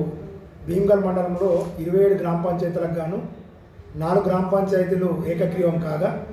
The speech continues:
ఇరవై మూడు గ్రామ పంచాయతీ సర్పంచ్ పదవులకు, అదేవిధంగా వార్డు మెంబర్ పదవులకు మరి ఎన్నికలు రేపు పదిహేడు పన్నెండు రెండు వేల ఇరవై ఐదు ఉదయం ఏడు గంటల నుంచి మధ్యాహ్నం ఒంటి గంట వరకు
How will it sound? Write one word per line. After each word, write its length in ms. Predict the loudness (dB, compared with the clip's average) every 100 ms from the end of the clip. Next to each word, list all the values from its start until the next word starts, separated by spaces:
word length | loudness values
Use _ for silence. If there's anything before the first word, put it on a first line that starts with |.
| -12 -14 -4
ఇరవై 240 | 4 6 6
మూడు 480 | 6 6 6 2 0
గ్రామ 200 | -2 0
పంచాయతీ 480 | -2 0 0 0
సర్పంచ్ 680 | -4 -6 -2 -2 0 0 0
పదవులకు, 400 | 0 2 2 0 0
అదేవిధంగా 840 | 0 0 0 0 0 0 -2 -8 -12 -18 -20 -20 -20 -20 -20 -8
వార్డు 300 | 0 4 4 4
మెంబర్ 240 | 2 2
పదవులకు 760 | 4 2 4 2 2 0 0 -6 -10 -8
మరి 420 | -4 -4 -4 -8 -12 -10
ఎన్నికలు 600 | -6 -2 0 2 2 0 -4 -12 -16 -18 -16 -14 -14 -16 -16 -4
రేపు 440 | 2 2 2 0
పదిహేడు 340 | 4 6 6 4
పన్నెండు 460 | 4 -2 -2 0
రెండు 200 | 0 0
వేల 100 | 0
ఇరవై 220 | 2 2 2
ఐదు 120 | 2
ఉదయం 300 | 0 0 0
ఏడు 140 | 0
గంటల 200 | 0 -2
నుంచి 320 | -4 -6 -6 -10 -18 -20 -8
మధ్యాహ్నం 440 | -4 2 4 4 2
ఒంటి 160 | 2
గంట 180 | 2 2
వరకు 520 | 2 2 2 0 0